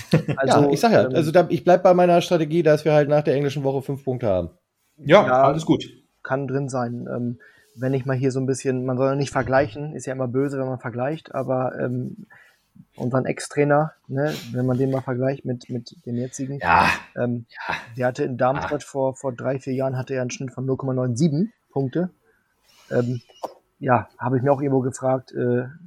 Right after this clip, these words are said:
Speaker 2: wieso?
Speaker 1: <laughs> Ja. Ja, und, ähm, w-, auch ein, ein Vergleich mit Frings, äh, um den zu ziehen, was, was mich, äh, positiver stimmt auf jeden Fall, ist jemand, der, der hat jetzt, der, der kennt die dritte Liga.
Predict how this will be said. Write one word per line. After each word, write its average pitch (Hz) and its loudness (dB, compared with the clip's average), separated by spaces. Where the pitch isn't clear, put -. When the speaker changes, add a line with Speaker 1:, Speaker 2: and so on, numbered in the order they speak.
Speaker 2:
wieso? 123 -4
Speaker 1:
<laughs> - -4
Ja. 123 4
Ja, 151 6
und, 156 0
ähm, 139 4
w-, 139 -2
auch 143 2
ein, 147 4
ein 147 2
Vergleich 143 4
mit 131 -4
Frings, 180 -2
äh, 151 -2
um 151 0
den 139 -2
zu 139 -8
ziehen, 170 -2
was, 123 -2
was 131 0
mich, 135 -8
äh, 123 -2
positiver 160 2
stimmt 185 -2
auf 147 0
jeden 151 -2
Fall, 135 2
ist 127 -6
jemand, 131 -2
der, 127 2
der 127 -4
hat 131 -2
jetzt, - -4
der, 131 -2
der 143 -2
kennt 202 4
die 175 -6
dritte 156 0
Liga. 123 0